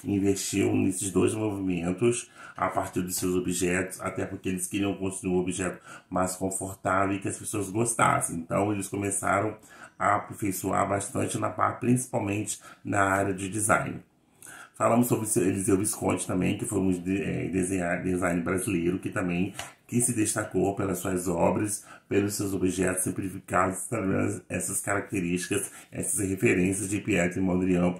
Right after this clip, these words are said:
e o Theo Van Bosco. Bom, é, o que que eu vou pedir pra vocês essa semana? Qual, qual vai ser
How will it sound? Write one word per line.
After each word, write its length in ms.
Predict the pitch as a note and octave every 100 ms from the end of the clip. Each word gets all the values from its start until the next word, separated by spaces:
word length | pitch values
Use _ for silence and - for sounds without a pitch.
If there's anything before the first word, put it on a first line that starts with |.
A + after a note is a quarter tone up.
| - -
e 80 |
o 80 | G#2
Theo 260 | - A2 G2
Van 220 | G#2 G#2
Bosco. 420 | A#2 C#3 - - _ _ _ _ _ _ _ _ - - -
Bom, 260 | G2+ - - - - -
é, 340 | F2+ F2 F2
o 120 | E2
que 120 | - G#2+
que 80 |
eu 60 | A#2+
vou 120 | B2
pedir 220 | B2+ B2+
pra 140 | A#2+ A#2
vocês 460 | A#2 - G#2+ G2
essa 200 | G#2+ -
semana? 440 | - A#2+ G2 - - -
Qual, 180 | G2+ A2+ - -
qual 300 | G#2+ A#2 A#2+
vai 120 | A#2+
ser 460 | - A2+ A2 G2+